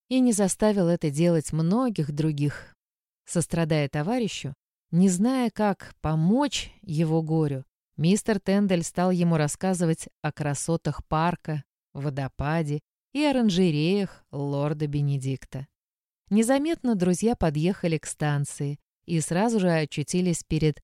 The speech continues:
ожидавшими их Сандрой и Мильдреем. После первых минут неловкости и застенчивости Генри почувствовал себя свободно и легко с новыми знакомыми. Сидя в прекрасной коляске,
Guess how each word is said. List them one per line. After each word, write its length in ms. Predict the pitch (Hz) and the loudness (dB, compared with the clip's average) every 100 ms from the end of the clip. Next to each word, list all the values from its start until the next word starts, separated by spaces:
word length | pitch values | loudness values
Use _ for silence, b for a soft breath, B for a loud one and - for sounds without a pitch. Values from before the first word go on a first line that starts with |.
| _ | _
ожидавшими 760 | - 151 156 156 151 151 147 147 | -4 0 2 2 0 -2 0 0
их 100 | 139 | -2
Сандрой 540 | - 170 214 233 202 | -4 0 0 2 0
и 240 | 196 - 185 | 0 0 2
Мильдреем. 720 | 180 160 139 131 135 131 131 - _ _ _ _ - | 4 2 0 -2 -2 -4 -6 -12 _ _ _ _ -4
После 380 | 180 165 175 160 | 0 0 -2 -2
первых 460 | - 170 151 143 | 2 2 2 0
минут 280 | 160 156 156 - | 0 2 0 2
неловкости 760 | 156 156 156 143 - 135 - | 4 4 4 0 -4 -6 -2
и 80 | 147 | -2
застенчивости 1040 | 135 156 - 285 294 - 151 135 - 131 123 _ _ | 0 0 0 -4 -4 -2 -4 -4 -6 -10 -10 _ _
Генри 460 | - 147 254 320 302 | -8 -2 0 0 -2
почувствовал 640 | - 226 - 285 - 214 | -2 -2 -2 -4 -2 -2
себя 500 | 202 - 170 208 233 - | -2 -4 -2 -2 -2 -6
свободно 920 | - 156 175 156 190 285 - 247 247 - _ _ _ - | -8 -4 -2 0 0 0 0 -2 -4 -8 _ _ _ -4
и 100 | 220 | -2
легко 640 | 220 214 - - 240 269 - | 0 -2 -4 -2 0 0 -4
с 180 | - - | -12 -4
новыми 440 | 175 180 175 196 196 | 0 2 2 2 2
знакомыми. 760 | 180 214 - 180 135 127 131 - _ _ _ _ _ _ | 2 0 0 0 0 -4 -8 -16 _ _ _ _ _ _
Сидя 340 | - 196 180 160 | -2 2 4 2
в 80 | - | 0
прекрасной 640 | 165 - 180 175 - 156 | -2 0 0 0 -2 -4
коляске, 680 | 143 143 151 233 226 - 147 | -4 -4 -2 -4 -4 -6 -8